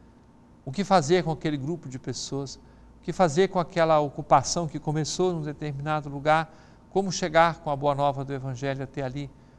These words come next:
Como construir uma capela? Como fazer uma igreja? Um centro comunitário? Um centro de atividades? Como estar presentes na área social, por exemplo, através da Caritas ou das obras sociais existentes em várias partes da nossa arquidiocese?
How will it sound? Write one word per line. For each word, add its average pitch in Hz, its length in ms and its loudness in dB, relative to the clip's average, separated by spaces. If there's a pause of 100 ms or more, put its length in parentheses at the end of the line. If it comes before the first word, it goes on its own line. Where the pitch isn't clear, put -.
(280)
Como 202 200 0
construir 180 460 -2
uma 156 160 -4
capela? 147 500 -2
Como 214 280 -8
fazer 156 340 -4
uma 143 120 -6
igreja? 135 460 -2 (380)
Um 170 100 -2
centro 190 360 -2
comunitário? 151 760 4 (420)
Um 135 100 -6
centro 190 380 -2
de 151 140 -2
atividades? 139 840 2 (380)
Como 220 220 -2
estar 170 300 2
presentes 147 680 -4
na 143 100 0
área 143 300 4
social, 139 560 2
por 120 160 -6
exemplo, 135 280 -4
através 120 400 -8
da 107 120 -10
Caritas 143 680 0 (400)
ou 139 160 -2
das 127 200 -2
obras 127 260 0
sociais 135 500 0
existentes 120 680 -8
em 123 80 -10
várias 120 340 -6
partes 127 320 -4
da 117 100 -10
nossa 113 300 -8
arquidiocese? 135 800 -6